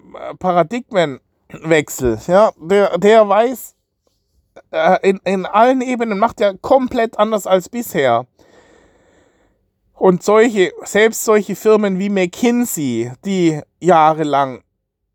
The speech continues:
Fehl-, äh, Aussagen treffen, ja, die einen riesen Ruf haben und eine der mächtigsten und,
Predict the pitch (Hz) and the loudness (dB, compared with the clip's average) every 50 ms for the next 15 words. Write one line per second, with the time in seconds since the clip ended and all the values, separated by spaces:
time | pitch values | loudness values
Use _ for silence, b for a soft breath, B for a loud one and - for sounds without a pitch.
0 | _ _ - - - - - 160 160 170 180 190 180 165 131 - _ _ _ _ | _ _ -20 -20 -18 -12 -6 0 2 4 4 4 4 2 0 -4 _ _ _ _
1 | _ _ _ _ _ _ _ _ _ _ _ _ - 151 156 156 147 147 143 143 | _ _ _ _ _ _ _ _ _ _ _ _ -4 0 4 4 6 6 6 4
2 | 143 131 127 - - _ - 127 135 143 147 143 - - 127 127 127 131 135 131 | 2 0 -2 -6 -10 _ -6 -2 -2 -2 -2 -2 -2 0 2 2 2 2 -2 -8
3 | 123 - 127 120 120 117 - 110 101 85 87 143 170 165 175 185 185 175 165 175 | -10 -4 -2 -2 -2 -2 -4 -12 -12 -10 -6 -4 -4 -4 -2 -2 -4 -4 -4 -4
4 | 214 247 254 269 294 226 - 240 220 202 220 240 247 226 - - 165 143 151 160 | -4 -2 0 0 0 -2 -2 -2 -2 0 0 0 0 -2 0 2 4 6 6 6
5 | 170 180 190 220 269 254 _ _ _ _ _ _ _ _ _ _ _ _ _ _ | 4 2 -4 -10 -10 -12 _ _ _ _ _ _ _ _ _ _ _ _ _ _
6 | - 175 190 - - 175 190 202 202 196 180 190 190 180 165 - - 139 160 185 | -6 -6 -4 0 2 2 4 4 2 0 2 4 4 4 4 2 -2 -8 -4 -2
7 | 214 226 220 - - 220 208 175 - - - 214 202 196 196 - - 165 175 170 | -2 -4 -4 -8 -12 -12 -12 -12 -14 -16 -14 -12 -10 -10 -10 -6 -2 0 0 0
8 | 165 165 - | 0 -6 -12